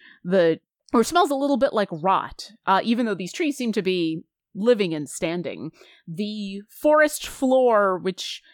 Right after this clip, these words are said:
you would expect in a forest like this in Carlton, from what you can remember, is alive with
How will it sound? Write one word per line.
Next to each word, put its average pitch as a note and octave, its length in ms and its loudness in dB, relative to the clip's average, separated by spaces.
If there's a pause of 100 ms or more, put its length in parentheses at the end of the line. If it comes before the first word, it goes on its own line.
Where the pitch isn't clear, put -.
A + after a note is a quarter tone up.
(160)
you A#3 180 2
would E4+ 80 2
expect - 720 -8
in A3+ 560 -6
a G3+ 80 -2
forest A3 340 2
like G#3 140 0
this G3+ 180 -2
in F3+ 100 0
Carlton, B3+ 360 2
from F3+ 160 2
what F#3+ 160 2
you A3+ 140 0
can G#3+ 180 2
remember, F3 640 2 (420)
is G3 440 0 (100)
alive F3 760 0
with E3+ 340 -4